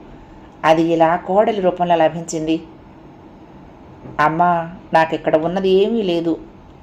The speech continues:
లోకరీతిలో ఆలోచించి భయపడ్డాను. వచ్చేస్తామమ్మా మీతో. మనం మన ఇంటికి వెళ్ళిపోదాం. మనస్ఫూర్తిగా చెప్తున్నాను," అన్నాడు ఆర్తిగా.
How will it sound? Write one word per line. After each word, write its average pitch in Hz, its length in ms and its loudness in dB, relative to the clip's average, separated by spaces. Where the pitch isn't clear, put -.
లోకరీతిలో 196 760 4
ఆలోచించి 170 580 2
భయపడ్డాను. 165 800 -2
వచ్చేస్తామమ్మా 175 840 2
మీతో. 175 560 -4
మనం 170 280 2
మన 165 140 0
ఇంటికి 196 280 -4
వెళ్ళిపోదాం. 175 640 0
మనస్ఫూర్తిగా 233 680 -2
చెప్తున్నాను," 170 680 -2
అన్నాడు 151 420 -2
ఆర్తిగా. 165 680 -2